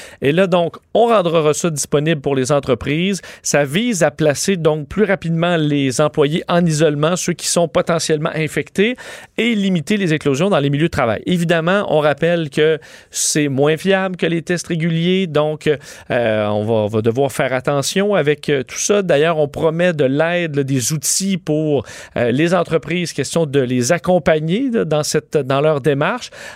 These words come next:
Alors, la Direction régionale des, de, de, de santé publique, en fait, de vos ré-, de, de toutes les régions, pourront refuser qu'une entreprise reçoive ces tests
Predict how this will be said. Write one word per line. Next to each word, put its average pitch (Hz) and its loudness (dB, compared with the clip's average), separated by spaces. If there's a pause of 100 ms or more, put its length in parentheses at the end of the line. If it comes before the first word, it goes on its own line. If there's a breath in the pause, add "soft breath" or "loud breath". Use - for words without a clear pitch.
Alors, 147 2
la 139 4
Direction 214 0
régionale 175 0
des, 147 0
de, 127 2
de, 120 -2
de 117 -4
santé 135 -2
publique, 139 -2
en 147 -2
fait, 160 -4
de 139 0
vos 127 -2
ré-, 127 -2
de, 120 -4
de 113 -8
toutes - -12
les 202 4
régions, 156 0 (320 loud breath)
pourront 202 4
refuser 180 0 (100)
qu'une 147 0
entreprise 147 -2
reçoive 156 0
ces 135 -2
tests 165 0